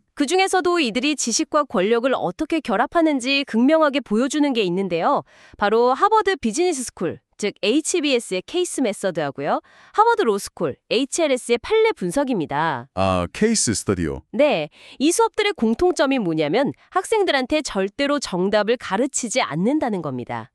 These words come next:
Speaker 2: 어, 정답이 없다면 뭘 가르치나요? 이 케이스 메서드가 어떻게 권력을 다루는 훈련이 되는 건지 청취자님들 이해하기 쉽게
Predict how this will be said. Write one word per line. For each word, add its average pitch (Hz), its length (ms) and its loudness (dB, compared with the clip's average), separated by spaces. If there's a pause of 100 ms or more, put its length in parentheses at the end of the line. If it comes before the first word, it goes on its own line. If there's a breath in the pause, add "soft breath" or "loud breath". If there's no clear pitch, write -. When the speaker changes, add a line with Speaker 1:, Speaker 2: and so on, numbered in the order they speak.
Speaker 2:
어, 90 220 -4 (560)
정답이 123 420 2
없다면 117 400 2
뭘 98 200 2
가르치나요? 120 580 0 (500 soft breath)
이 101 240 0
케이스 233 540 2
메서드가 101 680 0
어떻게 190 480 0
권력을 123 480 2
다루는 110 340 2
훈련이 185 400 2
되는 78 220 -2
건지 69 380 -4 (320 soft breath)
청취자님들 185 680 2
이해하기 127 400 2
쉽게 117 500 -4